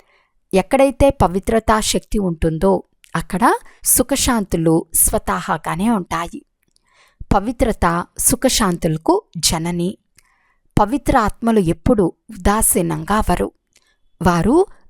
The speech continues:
దుఃఖం లేని పురానికి చక్రవర్తులుగా ఉంటారు. వారి కిరీటము మరియు సింహాసనము రెండు భిన్నమైనవే. ప్రకాశ కిరీటము పవిత్రత యొక్క గుర్తే. స్లోగన్, "నేను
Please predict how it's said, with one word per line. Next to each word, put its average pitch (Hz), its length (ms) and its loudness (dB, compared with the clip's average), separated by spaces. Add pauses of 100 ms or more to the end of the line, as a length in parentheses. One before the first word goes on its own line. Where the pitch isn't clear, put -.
దుఃఖం 277 420 -2
లేని 262 260 2
పురానికి 180 840 -2 (160)
చక్రవర్తులుగా 208 920 -2
ఉంటారు. 180 480 -4 (580)
వారి 175 280 0
కిరీటము 220 720 0 (200)
మరియు 170 360 2 (280)
సింహాసనము 214 920 0 (360)
రెండు 202 520 0 (100)
భిన్నమైనవే. 175 760 -2 (760)
ప్రకాశ 240 480 0
కిరీటము 175 720 -2 (340)
పవిత్రత 226 520 0 (180)
యొక్క - 240 -2
గుర్తే. 175 800 -4 (1120)
స్లోగన్, 160 680 0 (560)
"నేను 185 480 0